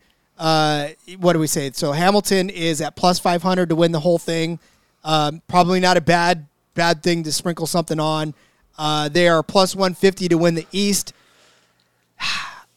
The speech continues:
I, I, I don't like the value in that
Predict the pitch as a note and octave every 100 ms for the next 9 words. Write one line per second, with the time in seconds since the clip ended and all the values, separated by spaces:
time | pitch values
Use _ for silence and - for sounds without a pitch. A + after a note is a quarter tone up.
0 | _ - F#3 G3+ - - - F#3+ G#3+ F3+
1 | B3+ C4 A3 A3 A3+ F#3+ E3 E3+ F#3 B3+
2 | C#4+ C#4+ D4+ D#4+ F4+